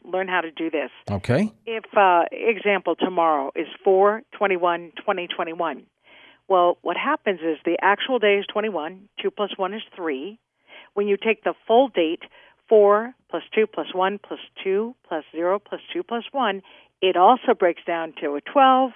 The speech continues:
Speaker 1: and one plus two is three. What I'm telling you is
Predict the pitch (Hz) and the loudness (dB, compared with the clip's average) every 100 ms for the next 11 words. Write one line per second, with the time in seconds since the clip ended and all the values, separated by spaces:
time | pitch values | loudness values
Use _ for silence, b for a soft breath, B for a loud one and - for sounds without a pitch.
0 | - 160 156 175 202 185 - 196 175 - | -8 -8 -4 -4 -4 -8 -6 -4 -4 -6
1 | - 175 156 113 _ b b b b 160 | -6 -4 -4 -6 _ b b b b 2
2 | 208 233 208 - 262 285 214 170 156 151 | 4 4 0 -4 -4 -2 -2 0 0 0
3 | 147 | -2